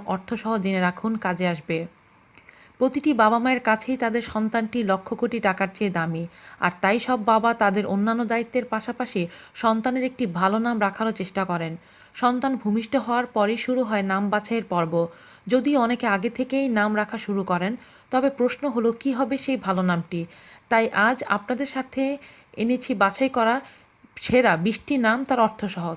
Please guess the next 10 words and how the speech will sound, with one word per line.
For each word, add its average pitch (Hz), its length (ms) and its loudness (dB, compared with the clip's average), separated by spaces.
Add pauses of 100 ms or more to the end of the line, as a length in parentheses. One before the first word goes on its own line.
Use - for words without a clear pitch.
তাহলে 202 300 -2
জেনে 208 260 0
নিন 247 160 0
নামগুলো। 247 460 -2 (280)
এক, 175 240 0 (920)
উলফাত, 208 460 0 (800)
এর 226 140 0
অর্থ 220 280 2
স্নেহ। 202 380 0 (480)
দুই, 190 420 0